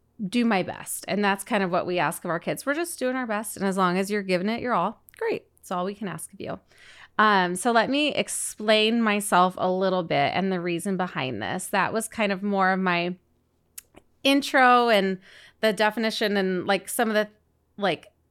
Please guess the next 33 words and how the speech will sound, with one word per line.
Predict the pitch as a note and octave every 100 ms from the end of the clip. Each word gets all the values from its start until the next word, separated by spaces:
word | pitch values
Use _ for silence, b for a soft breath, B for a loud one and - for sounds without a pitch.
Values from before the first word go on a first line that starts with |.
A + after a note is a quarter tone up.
| _ -
I | G#3
guess | G3 G3 -
when | G3+ G3
you | F3+
look | E3+ F#3+ F#3+
at | A3
the | A3
podcast, | A#3 B3+ A#3+ C4+ B3+ B3+ -
you'll | G3 F3+ F3
see, | - F#3+ F3 F3
"Oh, | - A4+ F#4+ B3
this | G#3+ A#3
is | G#3
what | A3 G3 - b b b b -
maybe | F3+ F3 F#3
Sarah | F#3 F#3+ F3
will | F#3 F#3+
be | G#3+
talking | G#3 D4 D4 G3+
about." | E3+ D3+ G#2 - B B B G3
Um, | G3 F#3 E3+ C3 A2 - _ - -
but | C4 B3 G#3 -
I | G3+ G#3+
thought | - - F3+ F3 - G3+
that | G3 F3 E3 -
in | G3
the | G3
beginning, | F3 A3+ A3 G3+
you | E3+ F#3+
could | G#3+ F3+
get | F3+ -
to | -
know | G3+ F#3 F3 F3 F3 E3